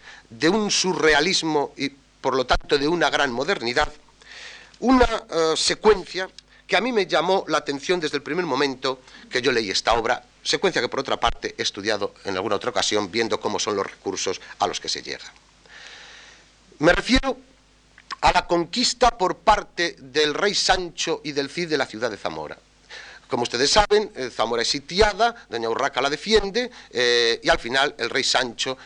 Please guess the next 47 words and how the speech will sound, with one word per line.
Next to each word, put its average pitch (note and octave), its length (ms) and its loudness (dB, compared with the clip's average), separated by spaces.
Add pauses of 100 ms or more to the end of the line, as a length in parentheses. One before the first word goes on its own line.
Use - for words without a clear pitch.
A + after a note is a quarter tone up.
es A2+ 160 -2
muerto A#2 340 -2
por G2+ 120 -6
el F2 80 -6
traidor F#2 480 -2
Bellido E2+ 340 -6
Dolfos. - 540 -10 (100)
Esta D3 220 0
es A#2+ 80 -2
la B2 40 0
historia D3 280 0
que F#3 80 -2
se A3 80 0
cuenta - 360 2 (240)
y G#3+ 120 -2
más G#3+ 160 4
o A3 40 -6
menos B2 240 -2
lo G#2 80 -4
que - 80 -8
se - 80 -2
nos F#2 140 -4
va C3 40 0
a C3 40 0
contar G2 460 0 (340)
al C#3+ 120 4
principio G2+ 680 -6 (160)
del F#2 240 0
herma-, F#2+ 240 -2
de A#2 400 0
el, F#2 340 -4
esta A2+ 200 0
parodia F#2 480 0 (180)
de G2 220 -2
Las F2+ 160 -4
mocedades E2+ 380 -4
del C2 120 -10
Cid. D2 180 -14 (220)
Ahora A#3 180 4
bien, A3+ 220 -4 (960)
ahí G3+ 100 4
repito G#3+ 380 0
una G3+ 100 4
situación, E3 640 -4 (220)
una E3 160 -2
secuencia - 580 -2
extraordinaria. D2+ 680 -10